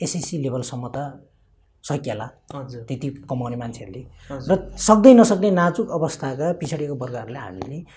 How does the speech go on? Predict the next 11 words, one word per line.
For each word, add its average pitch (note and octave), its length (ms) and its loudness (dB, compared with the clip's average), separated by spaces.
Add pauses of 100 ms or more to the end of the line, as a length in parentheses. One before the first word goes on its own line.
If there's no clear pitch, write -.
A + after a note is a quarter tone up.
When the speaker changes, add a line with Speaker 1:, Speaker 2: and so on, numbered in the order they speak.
(180)
Speaker 1:
निशुल्क D3 360 -6
शिक्षा, C3 560 -8 (920)
अ, B2+ 40 -10
आर्जन A#2+ 520 -8
गरिदिने, A#2+ 420 -10 (200)
दलितहरूलाई A#2+ 520 -8
पनि B2+ 220 -6
निशुल्क B2+ 340 -10
गरिदिने, A2+ 360 -8
Speaker 2:
हजुर। C#3 420 -18
Speaker 1:
त्यस्तो G3 200 4